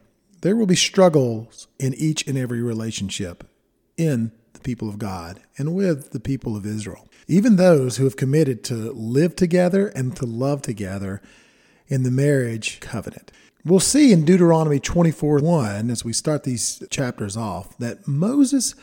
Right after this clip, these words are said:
permits a certificate of divorce to those who find fault in their wife. Verse twenty-four, or,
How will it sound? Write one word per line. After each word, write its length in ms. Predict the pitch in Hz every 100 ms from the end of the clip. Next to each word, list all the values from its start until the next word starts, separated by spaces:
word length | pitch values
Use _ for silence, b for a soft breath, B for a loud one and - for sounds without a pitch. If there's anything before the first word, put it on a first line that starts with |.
| b _
permits 520 | - 175 185 226 208 143
a 80 |
certificate 640 | - 135 - 175 175 165 139
of 100 | 117
divorce 600 | 104 107 120 80 82 - b b b b b -
to 100 | 143
those 240 | 190 196
who 80 | 165
find 400 | - 139 127 113
fault 480 | - 151 90 82 - _ _
in 120 | 110 113
their 140 | 110
wife. 380 | 113 107 82 - _ _ _ _ _ _ _ _ _ _ -
Verse 180 | 143 131
twenty-four, 480 | 143 123 - 131 123
or, 260 | 113 113